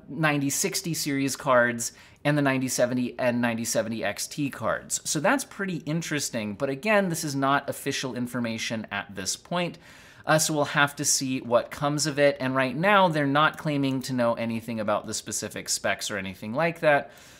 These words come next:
So the twelve gigabytes seems to be the, um, uh,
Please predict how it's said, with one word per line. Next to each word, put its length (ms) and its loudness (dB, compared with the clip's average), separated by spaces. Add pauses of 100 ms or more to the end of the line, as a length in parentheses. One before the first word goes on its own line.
So 160 -2
the 60 0
twelve 360 4
gigabytes 480 2
seems 320 -2
to 80 -10
be 200 -4
the, 280 -6
um, 460 -4 (360)
uh, 640 4